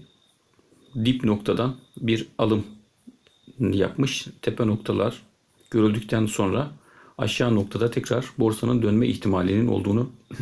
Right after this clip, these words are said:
<clears throat> belirtmiştik. Süreç içerisinde de işte şu aşağılardan gelen sert dalgalanma, ikili te-, iki tepe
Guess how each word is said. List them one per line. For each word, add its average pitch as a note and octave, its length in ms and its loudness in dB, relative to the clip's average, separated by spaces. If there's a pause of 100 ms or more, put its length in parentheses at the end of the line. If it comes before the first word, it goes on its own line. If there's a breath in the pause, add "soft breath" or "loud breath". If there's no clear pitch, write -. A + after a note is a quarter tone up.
(160)
<clears throat> - 480 -18
belirtmiştik. F#2+ 640 -2 (760 loud breath)
Süreç D3 280 2
içerisinde B2+ 600 2
de C3 160 0 (640)
işte A#2 240 -2
şu - 160 0
aşağılardan B2 580 2
gelen F#2+ 200 2
sert A#2+ 360 -4
dalgalanma, G#2+ 640 0 (280)
ikili B2 300 0
te-, - 80 -8
iki - 220 -4
tepe F#2+ 280 -4